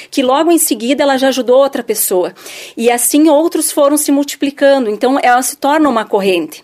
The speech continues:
né? Então essa questão da união, da cooperação, começa numa simples atitude e que ela tem sim o poder de impactar o mundo. Então as nossas ações, o que fizemos hoje, ela pode sim impactar o mundo. Então a gente tem que estar atento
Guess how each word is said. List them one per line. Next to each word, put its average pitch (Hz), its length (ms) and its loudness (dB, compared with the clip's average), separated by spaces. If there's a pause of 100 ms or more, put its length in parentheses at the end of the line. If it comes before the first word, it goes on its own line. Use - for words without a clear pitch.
(120)
né? 190 340 -2 (400)
Então 254 260 2
essa 269 340 0
questão 277 380 -2
da 262 100 2
união, 240 440 0
da 233 100 -2
cooperação, 233 760 0
começa 269 640 0
numa 226 220 -2
simples 226 440 -4
atitude 226 600 -4 (200)
e 247 60 -8
que - 160 -4
ela 240 160 0
tem 277 260 0
sim 285 480 2 (140)
o 240 100 -6
poder 233 360 2
de 240 80 -6
impactar 220 460 -4
o 220 40 -4
mundo. 180 280 -2
Então 214 200 0
as 214 140 -2
nossas 269 420 0
ações, 240 420 0
o 226 60 -6
que 247 80 -16
fizemos 233 520 -2
hoje, 247 380 2 (200)
ela 202 220 -2
pode 247 440 0
sim 240 360 -4 (200)
impactar 220 480 -6
o 226 40 -6
mundo. 175 260 -2
Então 185 200 -2
a 208 60 -6
gente 220 220 -10
tem 247 200 -2
que 302 60 -4
estar 254 240 -2
atento 214 520 -6